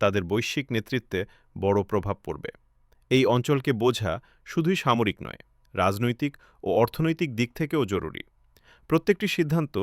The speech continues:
বিশ্ব রাজনীতিতে প্রতিফলিত হয়। মিডল ইস্ট এখন কেবল এলাকা নয়, এটা আমেরিকার কৌশলগত কেন্দ্র। এখান থেকে সরে যাওয়া মানে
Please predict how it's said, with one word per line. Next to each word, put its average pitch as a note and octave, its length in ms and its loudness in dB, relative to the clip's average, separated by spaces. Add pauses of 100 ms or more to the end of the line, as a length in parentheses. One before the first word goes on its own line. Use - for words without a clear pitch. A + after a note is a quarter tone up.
(240)
বিশ্ব A#2+ 260 -2 (100)
রাজনীতিতে G2+ 560 0
প্রতিফলিত F2+ 580 -6
হয়। - 280 -12 (680)
মিডল C3 300 4
ইস্ট A#2 260 -2 (120)
এখন G#2+ 240 -2
কেবল A2+ 340 0
এলাকা G#2 360 0
নয়, - 220 -14 (360)
এটা G2 160 -2 (120)
আমেরিকার A2 400 0 (340)
কৌশলগত C3 560 0
কেন্দ্র। D2+ 320 -10 (560)
এখান C#3+ 200 2
থেকে D#3+ 180 -2
সরে D#3 280 2
যাওয়া D3+ 200 6
মানে G#2+ 240 2